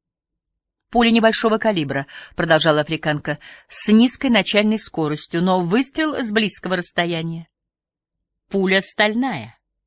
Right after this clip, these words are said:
из тех, что использует полиция, чтобы простреливать двери и машины. Давайте сделаем снимки.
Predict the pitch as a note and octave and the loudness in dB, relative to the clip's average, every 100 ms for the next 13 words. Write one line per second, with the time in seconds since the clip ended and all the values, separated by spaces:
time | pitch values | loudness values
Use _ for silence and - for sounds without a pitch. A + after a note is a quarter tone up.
0 | _ _ _ E3+ - - E3+ - F#3 - | _ _ _ -4 -2 -2 -2 -2 -2 -2
1 | - F3 E3 D#3+ D#3+ - D3+ D3 - - | -4 -2 0 0 -2 0 0 0 -6 -4
2 | G3+ G#3 - - D#3+ D#3 D3+ - - - | -4 -4 -6 -4 -2 -2 -2 -6 -20 -14
3 | - F#3+ E3+ - F3+ E3+ D#3+ C#3+ D#3+ D3+ | -2 0 0 0 -2 0 -2 -2 -2 -2
4 | C#3+ C#3 - - D3+ A2 _ _ _ _ | 0 -4 -4 -6 -8 -12 _ _ _ _
5 | _ _ _ _ _ - G3 A3 C#4 - | _ _ _ _ _ -6 0 2 2 0
6 | E3+ C3 C#3 C#3 - D3 C3+ C3 C3 | -2 0 -2 -2 -4 -4 -4 -6 -12